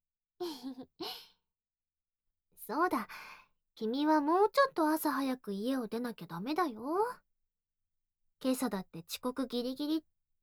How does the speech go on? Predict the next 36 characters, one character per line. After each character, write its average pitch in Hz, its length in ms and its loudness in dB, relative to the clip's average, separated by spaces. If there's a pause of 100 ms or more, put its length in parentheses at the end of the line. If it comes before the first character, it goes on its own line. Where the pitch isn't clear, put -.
(480)
て、 269 220 -4 (640)
ど 330 220 2
う 466 40 2
し - 80 -6
た 466 160 2
の？ 302 260 0 (720)
そ 269 220 -4
わ 247 100 -2
そ 220 140 -12
わ 196 100 -10
し - 120 -14
て。 196 120 -12 (2000)
そ 381 340 4
う - 20 8
い 453 40 8 (200)
え 403 40 0
ば、 277 320 -2 (360)
今 294 160 0
日 247 60 0
一 226 220 -10
日 233 260 -8
ず 214 140 -12
っ - 20 -12
と - 180 -8
そ 339 200 -2
ん 330 80 0
な 339 100 0
感 330 240 -2
じ 330 140 -4
だ 339 140 2
っ 339 60 -6 (320)
た 254 80 -10
よ 220 460 -14 (380)
ね。 294 280 -6 (2250)
あ 185 60 -8
あ、 - 20 -6